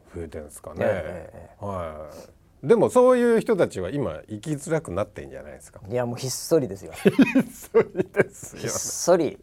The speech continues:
Speaker 2: 生きるしかない、今は。
Speaker 1: はい、はい。
Speaker 2: 我慢、あと一、二週間我慢しないとね。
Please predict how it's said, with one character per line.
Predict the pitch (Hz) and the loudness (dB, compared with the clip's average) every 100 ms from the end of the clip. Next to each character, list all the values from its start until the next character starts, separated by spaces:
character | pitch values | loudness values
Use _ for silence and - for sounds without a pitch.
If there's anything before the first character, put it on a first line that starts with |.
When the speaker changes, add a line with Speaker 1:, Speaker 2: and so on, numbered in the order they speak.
| - - _ - - 339 - - | -20 -20 _ -20 -12 -8 -6 -6
Speaker 2:
生 | 117 | -2
き | 165 165 | 2 4
る | 151 | 2
し | - | -4
か | 107 | 0
な | 139 | 4
い、 | 135 113 | 4 2
今 | 110 104 | -4 -6
は。 | 85 71 - - _ | -6 -8 -12 -20 _
Speaker 1:
は | - 120 | 4 6
い、 | |
は | 95 | 6
い。 | - | 2
Speaker 2:
我 | 139 170 | 4 6
慢、 | 160 113 135 | 4 2 2
あ | |
と | - 120 104 | 0 -4 -6
一、 | 104 156 | -6 -4
二 | 160 | -2
週 | 170 | -2
間 | 120 | 0
我 | 113 143 131 | 0 0 0
慢 | |
し | 98 | -4
な | 92 82 | -8 -6
い | |
と | - | -6
ね。 | 90 - | -6 -8